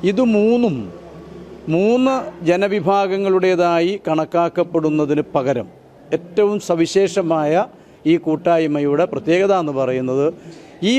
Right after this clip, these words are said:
മൂന്ന് ആഘോഷങ്ങളും ഒരേ വേദിയിൽ ഒരേപോലെ എല്ലാവരെയും പങ്കെടുപ്പിച്ച് വളരെ മനോഹരമായി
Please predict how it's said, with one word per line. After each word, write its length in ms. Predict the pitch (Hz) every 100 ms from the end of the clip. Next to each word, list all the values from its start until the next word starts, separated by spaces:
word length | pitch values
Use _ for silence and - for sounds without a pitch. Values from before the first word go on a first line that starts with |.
| 247
മൂന്ന് 320 | 196 220 254 233 208
ആഘോഷങ്ങളും 680 | 180 220 190 202 185 185 196
ഒരേ 200 | 165 175 208 233
വേദിയിൽ 420 | 208 185 180 208 202
ഒരേപോലെ 600 | 170 175 190 180 180 185 202
എല്ലാവരെയും 720 | 156 165 180 185 190 190 208 202
പങ്കെടുപ്പിച്ച് 600 | 165 147 160 156 156 190 254 - - - - - 139
വളരെ 300 | 156 208 233
മനോഹരമായി 920 | 208 185 220 196 233 233 202 180 180